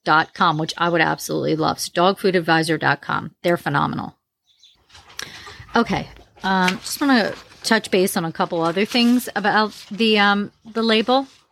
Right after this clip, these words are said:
Okay, and the first one is, uh, fats and carbohydrates, uh, which do, which do play an important role in our dog's diet and overall health. Um, fats, of course, provide energy and aid in digestion,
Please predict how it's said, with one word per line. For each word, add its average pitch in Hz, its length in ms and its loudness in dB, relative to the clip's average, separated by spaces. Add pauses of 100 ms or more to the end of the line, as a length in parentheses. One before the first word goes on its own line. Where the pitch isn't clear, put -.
(680)
Okay, 202 200 -4
and 208 120 -2
the 196 60 0
first 196 320 0
one 202 160 4
is, 175 300 -2
uh, 160 200 0
fats 175 400 0
and 190 140 -2
carbohydrates, 180 1040 -2 (720)
uh, 170 220 -6
which 202 320 -2
do, 220 360 4
which 202 320 -2
do 285 140 0
play 302 240 -2
an 320 60 2
important 226 400 0
role 208 320 2
in 175 160 0
our 170 160 4
dog's 170 640 0 (120)
diet 170 600 2
and 170 340 -4
overall 156 460 -2
health. - 480 -6 (1120)
Um, 165 280 -2
fats, 190 360 0
of 180 140 -2
course, 180 340 0
provide 160 600 2
energy 185 760 0
and 165 420 -2
aid 175 220 2
in 170 120 2
digestion, 160 880 0